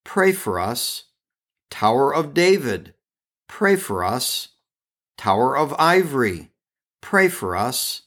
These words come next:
House of Gold, pray for us. Ark of the Covenant, pray for us.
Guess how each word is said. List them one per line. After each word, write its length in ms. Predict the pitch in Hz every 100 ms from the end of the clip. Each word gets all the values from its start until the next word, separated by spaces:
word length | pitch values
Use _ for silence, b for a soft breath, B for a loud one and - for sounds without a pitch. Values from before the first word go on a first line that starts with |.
| _ _ _ _ _ _
House 380 | - 117 131 -
of 200 | 160 147
Gold, 580 | 175 196 185 117 90 - _ _ _ _ _
pray 300 | - - 190
for 280 | 180 90 87
us. 480 | 90 127 - - - _ _ _ _ _ _ _
Ark 260 | 113 127 151
of 80 |
the 80 | 127
Covenant, 640 | 175 190 208 185 117 87 - _ _ _ _ _ _
pray 280 | - 104 101
for 280 | 95 - 87
us. 480 | 95 131 - -